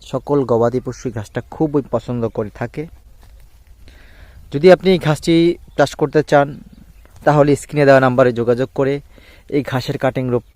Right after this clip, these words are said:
আপনি সংগ্রহ করতে পারেন। এই ঘাসটা আপনিও চাষ করতে পারেন আপনার জমিতে। একবার যদি ঘাসটা রোপণ করেন, আপনি অনায়াসে চার থেকে পাঁচ বছর পর্যন্ত ফলন পাবেন। আর এই ঘাসটার বৈশিষ্ট্য হচ্ছে, আপনি যা, ঘাসটা যতবার কাটবেন,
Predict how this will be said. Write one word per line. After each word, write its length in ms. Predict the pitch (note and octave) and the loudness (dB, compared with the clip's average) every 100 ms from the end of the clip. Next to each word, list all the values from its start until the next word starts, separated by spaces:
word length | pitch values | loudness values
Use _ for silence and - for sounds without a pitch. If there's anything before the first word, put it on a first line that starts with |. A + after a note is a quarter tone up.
| - - - - | -20 -20 -20 -16
আপনি 220 | - A#2+ A#2 | -10 -6 -4
সংগ্রহ 300 | B2 A#2+ B2+ | -2 -2 -2
করতে 240 | C3 D3 | -2 0
পারেন। 260 | C#3 C#3+ D3 | 2 0 -2
এই 120 | A#2 | -6
ঘাসটা 320 | A#2 A#2 B2+ | -8 -6 -6
আপনিও 240 | A2 B2 A#2+ | -6 -6 -8
চাষ 200 | A#2 - | -8 -8
করতে 260 | A#2 A#2+ | -8 -8
পারেন 240 | A2+ A#2 A2 | -6 -6 -6
আপনার 260 | - A#2 | -8 -6
জমিতে। 380 | A2+ A#2+ A#2+ E3 - - - - - - - - | -4 -4 -6 -10 -10 -20 -20 -20 -20 -20 -20 -6
একবার 420 | D3 D3 E3 F#3+ | -4 2 4 6
যদি 220 | F3+ F#3 | 6 4
ঘাসটা 320 | D3+ C3+ - C#3+ | 2 -2 -2 0
রোপণ 300 | B2+ D3 D3 | 0 -2 0
করেন, 320 | D3+ D3+ D3+ | 2 2 -2
আপনি 220 | B2 C3+ | -6 -6
অনায়াসে 600 | B2+ C#3 C#3 - D3+ D#3 - - - - - - | -2 -2 -4 -2 -2 -2 -8 -20 -20 -20 -4 2
চার 140 | C3 - | 4 2
থেকে 380 | C3+ D3 C#3+ C3+ - | -4 0 0 0 0
পাঁচ 180 | B2+ A#2+ | 2 2
বছর 340 | B2+ - C3+ | -2 -2 -4
পর্যন্ত 360 | C3+ B2 A#2+ A#2 | -2 -4 -4 -6
ফলন 360 | - A2 A#2 | -4 -4 -4
পাবেন। 360 | A#2+ B2 C3 E3 - _ - - - - - | -2 -2 -2 -6 -18 _ -20 -20 -20 -20 -10
আর 140 | C3 C#3+ | -2 0
এই 80 | C#3+ | 0
ঘাসটার 340 | C3 C#3+ D#3 | -4 -2 0
বৈশিষ্ট্য 440 | C#3 D3 D#3+ - | 2 0 -4 -8
হচ্ছে, 280 | D#3 - - | -8 -4 0
আপনি 200 | D3 D3+ | 0 0
যা, 140 | C#3 B2+ | 0 0
ঘাসটা 260 | A#2+ C3+ | -2 -4
যতবার 440 | A#2+ B2 C#3 C#3 C#3 | -4 -2 0 0 0
কাটবেন, 460 | B2+ A#2 B2 C#3+ | -4 -4 -4 -4